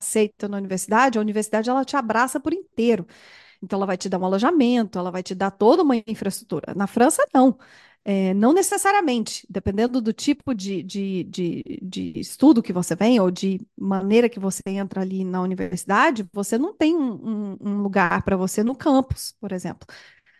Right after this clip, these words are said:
da-, é, é, é, ali em Paris. Então, você tem que procurar sozinho um, um lugar pra morar. E é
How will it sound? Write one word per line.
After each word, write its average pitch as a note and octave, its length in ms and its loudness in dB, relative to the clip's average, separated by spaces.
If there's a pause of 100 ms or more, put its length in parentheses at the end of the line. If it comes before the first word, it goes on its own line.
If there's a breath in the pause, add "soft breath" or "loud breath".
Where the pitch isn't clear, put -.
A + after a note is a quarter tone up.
(220 loud breath)
da-, F#3 160 -2
é, - 560 -4
é, F#3+ 220 -2
é, - 120 -6
ali F#3 220 0
em G3 60 0
Paris. F#3 380 -4 (380 loud breath)
Então, G3 240 0
você G3+ 200 2
tem A3 160 4
que A3+ 100 -8
procurar A#3+ 340 2
sozinho D#4 800 2 (160)
um, C#4 60 -4 (460)
um C#4 40 -2
lugar C4+ 260 0
pra D4 160 0
morar. D#4 400 2
E D4+ 180 0
é D4 280 2